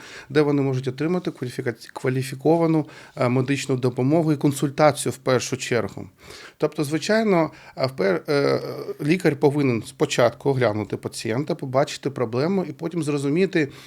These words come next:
яке, ем, призначити діаг-, діагностичне обстеження для того, щоб пацієнт, е, щоб лікар отримав максимально діагностичну картину і правильно поставив діагноз. Е,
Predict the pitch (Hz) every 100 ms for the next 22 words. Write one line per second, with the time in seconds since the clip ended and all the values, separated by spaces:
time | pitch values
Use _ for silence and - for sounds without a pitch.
0 | - - - - 147 160 196 185 139 127
1 | - 127 123 120 113 110 107 113 110 -
2 | 151 147 151 - - 113 139 139 135 120
3 | 139 147 135 151 131 139 120 - - 208
4 | 208 208 156 135 180 185 - 135 123 110
5 | - 147 160 - - - - 135 120 123
6 | 127 135 - - 165 170 151 147 156 156
7 | 131 135 - 139 156 139 135 135 135 139
8 | - 127 - 120 160 180 156 135 135 131
9 | 131 127 - 123 113 113 113 101 80 -
10 | - - - - - - - 120 127 120